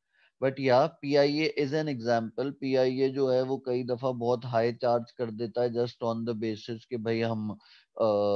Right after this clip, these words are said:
लेकिन पीआईए का मेजर फोकस रिमेन्स के that is a public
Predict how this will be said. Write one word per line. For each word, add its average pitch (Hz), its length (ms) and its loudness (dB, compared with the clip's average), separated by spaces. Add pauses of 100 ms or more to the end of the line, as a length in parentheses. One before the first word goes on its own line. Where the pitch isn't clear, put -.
(1080)
लेकिन 175 320 -4
पीआईए 165 640 2
का 175 180 -2
मेजर 139 460 -2
फोकस 151 680 -4
रिमेन्स 143 520 -4
के 175 300 -6 (400)
that 123 240 4
is 165 120 -2
a 190 60 0 (160)
public 156 300 2